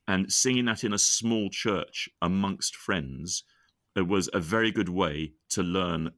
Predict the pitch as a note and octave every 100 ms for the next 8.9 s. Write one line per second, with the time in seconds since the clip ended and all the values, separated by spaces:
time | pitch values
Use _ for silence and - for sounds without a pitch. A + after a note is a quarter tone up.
0 | - - G#2+ F2 - F#2 - - - D2+
1 | F2+ - E2+ E2+ - F#2 - - - E2+
2 | E2 E2+ D#2+ D#2 E2 D#2 D2 D#2+ - C#2+
3 | - - - G#2+ A#2+ A#2+ B2+ - D3 B2+
4 | F2+ - D#2+ D#2 - F#2 F#2+ G2 F2 B2+
5 | - - - B2 D2+ F2 - _ _ _
6 | - F#2 F2+ G2 G2+ F#2+ E2+ _ _ -
7 | - - - G2+ F2 D#2+ - E2 E2 F#2+
8 | F2 - - E2+ E2 - - F2+ -